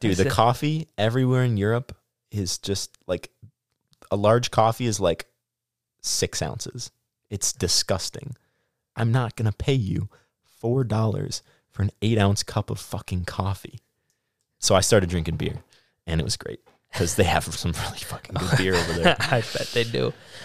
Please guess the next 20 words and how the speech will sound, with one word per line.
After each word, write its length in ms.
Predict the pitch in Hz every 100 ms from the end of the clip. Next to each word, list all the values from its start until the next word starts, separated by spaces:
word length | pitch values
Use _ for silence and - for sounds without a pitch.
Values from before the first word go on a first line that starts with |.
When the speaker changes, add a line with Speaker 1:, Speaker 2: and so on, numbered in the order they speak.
| 175 -
Speaker 2:
I 80 |
bet 160 | 110 113
they 100 | 131
do. 160 | 131 117 - -
So 360 | - 143 139 -
Speaker 1:
What 120 | 104 139
are 60 |
all 100 | 135
the 60 | 127
places 320 | - 107 98
that 80 | 87
you 80 | 82
can 140 | 92
remember? 380 | 82 78 78 90 - _ _ _ _ _ -
Speaker 2:
I, 160 | 151 135 151
I 100 | 151
literally, 880 | 151 135 160 160 147 135 131 131 123 - - _
it, 160 | 139 139 151 _ _ _ _ - - _ _ - - _ _ _ _ _ _ _ - _
I 60 | -
know, 120 | 135